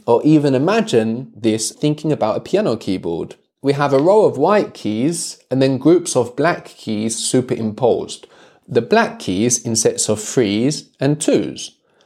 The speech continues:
The black keys on the piano give us sharps or flats, or rather a half step between letters.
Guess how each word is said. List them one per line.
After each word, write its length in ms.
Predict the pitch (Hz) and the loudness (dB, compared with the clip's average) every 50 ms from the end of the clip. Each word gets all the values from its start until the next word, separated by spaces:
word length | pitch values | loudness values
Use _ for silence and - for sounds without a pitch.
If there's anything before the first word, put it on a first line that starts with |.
| _ _ _ _ _ _ - | _ _ _ _ _ _ 0
The 120 | 151 170 | 0 0
black 300 | 170 - 269 269 - - | 2 2 2 2 0 -2
keys 320 | - - 101 95 101 101 | -4 -2 0 0 0 0
on 100 | 107 110 | -2 -4
the 80 | 107 101 | -4 -6
piano 640 | 104 - - 113 107 104 101 98 107 117 117 - _ _ | -4 -2 0 0 0 0 0 0 -2 -2 -4 -6 _ _
give 160 | - - 127 127 | -2 0 2 2
us 160 | 127 123 - | 2 0 -2
sharps 380 | - - 147 147 - - - | 0 0 0 0 0 -2 -2
or 80 | - 110 | -2 -2
flats, 720 | - - 170 143 101 92 - - - - - - - _ _ _ - | 0 0 0 0 0 -2 -6 -8 -6 -4 -4 -4 -6 _ _ _ -2
or 140 | 110 117 120 | 0 2 4
rather 420 | 123 123 123 117 113 113 110 - - | 4 4 4 4 4 2 2 2 0
a 80 | 117 | -4
half 320 | 107 110 135 131 131 131 - | -2 2 2 2 2 2 0
step 380 | - - 113 - - - - | 0 0 0 0 0 -2 -10
between 360 | - 110 - - 113 110 110 110 | -10 -8 -6 -4 -4 -4 -2 -2
letters. 680 | 127 131 127 - - - 80 - - - - - _ | -2 -4 -4 -4 -6 -6 -6 -6 -8 -10 -10 -12 _